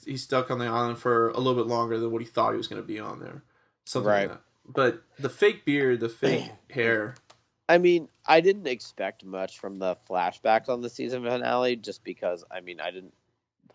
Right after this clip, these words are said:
Speaker 2: flashbacks haven't been great for a while, so I didn't
Speaker 1: Since probably season two.
Speaker 2: Yeah, I mean, I didn't really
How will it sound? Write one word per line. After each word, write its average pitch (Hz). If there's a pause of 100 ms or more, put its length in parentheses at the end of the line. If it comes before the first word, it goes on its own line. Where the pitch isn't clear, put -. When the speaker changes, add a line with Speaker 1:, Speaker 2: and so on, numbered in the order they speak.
(140)
Speaker 2:
flashbacks 95
haven't 90
been 85
great 87 (140)
for 87
a 85
while, 85
so 92
I 90
didn't 98
Speaker 1:
Since -
probably 135
season 123
two. 117 (440)
Speaker 2:
Yeah, 110
I 104
mean, 110
I 104
didn't 107
really 101